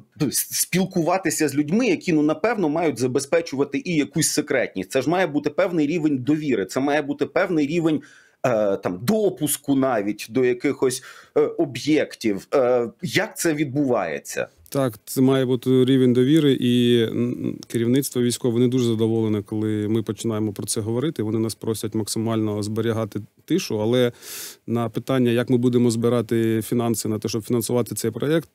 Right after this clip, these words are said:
Speaker 2: відповіді немає. Тому так. А, а щодо самої Кропиви, як вона працює, я можу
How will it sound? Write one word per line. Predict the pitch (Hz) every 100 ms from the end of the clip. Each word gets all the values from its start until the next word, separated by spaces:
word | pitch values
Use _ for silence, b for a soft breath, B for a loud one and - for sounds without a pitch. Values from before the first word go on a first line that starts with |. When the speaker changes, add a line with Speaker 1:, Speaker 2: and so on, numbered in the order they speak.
| _
Speaker 2:
відповіді | 120 110 127 123 123 117
немає. | 120 113 101 98
Тому | 107 120 131 117 107 104 -
так. | 104 95 - B B B B B -
А, | 104 104 101 104
а | 110
щодо | - 139 139
самої | 139 147 143
Кропиви, | 131 123 151 165
як | 135 127
вона | 127 127
працює, | 131 127 - 180 127 110 -
я | 113 123
можу | 151 147 139 127